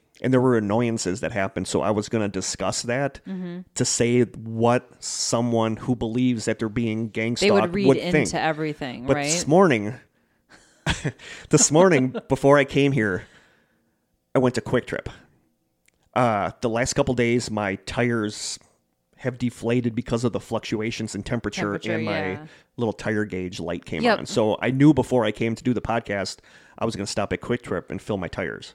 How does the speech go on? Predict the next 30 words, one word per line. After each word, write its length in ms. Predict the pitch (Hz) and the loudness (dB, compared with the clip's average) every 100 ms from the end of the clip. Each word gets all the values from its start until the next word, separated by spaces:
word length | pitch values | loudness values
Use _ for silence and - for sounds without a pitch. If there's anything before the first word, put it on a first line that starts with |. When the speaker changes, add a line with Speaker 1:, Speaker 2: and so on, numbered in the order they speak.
| - | -20
Speaker 2:
Free 240 | - 175 170 | -8 -6 -4
air. 320 | 226 208 214 _ | -4 -4 -6 _
Speaker 1:
Yes. 440 | - - - - - 294 | 0 0 -2 -8 0 2
Speaker 2:
<laughs> 160 | - - | 2 2
Speaker 1:
And 400 | 127 113 110 107 - | 2 2 -2 -2 0
I 60 | |
knew 340 | 127 127 123 113 _ _ | 4 4 2 -2 _ _
I'm 300 | 113 110 101 | -6 -4 -8
flat 460 | - - 104 - - | -10 -8 -4 -4 -4
broke 280 | 87 58 - | -6 -6 -6
right 180 | 50 | -8
now. 200 | 53 60 117 | -6 -6 -2
So 180 | - | 0
I 120 | 107 107 | 2 0
was 160 | 120 | -2
just 160 | 120 - | -2 -2
gonna 140 | 113 | 0
run 180 | 107 110 | 0 0
in 140 | 107 | 0
and 60 | 104 | -2
get 100 | 101 | -4
my 80 | 123 | -2
coffee, 420 | 135 123 131 127 - | 0 2 2 -4 -4
which 160 | 123 - | -6 -4
I 40 | |
got 140 | 117 95 | -2 -2
right 160 | 123 | 0
here, 180 | 117 113 98 | 0 0 0
Speaker 2:
Mm-hmm. 60 | |
Speaker 1:
and 480 | 95 117 110 104 107 | 0 0 -2 -4 -10